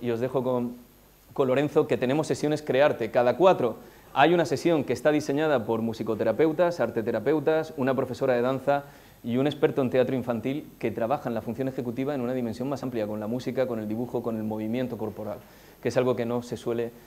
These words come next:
muchas veces hacer. Aquí tenéis más información, lo tendréis ahí. Eh,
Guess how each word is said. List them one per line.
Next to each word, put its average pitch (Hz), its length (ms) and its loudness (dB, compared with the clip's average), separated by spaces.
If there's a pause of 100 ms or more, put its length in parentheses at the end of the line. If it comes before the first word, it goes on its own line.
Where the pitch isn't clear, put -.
(160)
muchas 120 260 -2
veces 110 280 -4
hacer. 101 280 -6
Aquí 123 200 -2
tenéis 143 200 2
más 135 180 0
información, 123 480 0
lo 127 100 0
tendréis 120 340 -2
ahí. 156 320 0 (500)
Eh, 120 600 4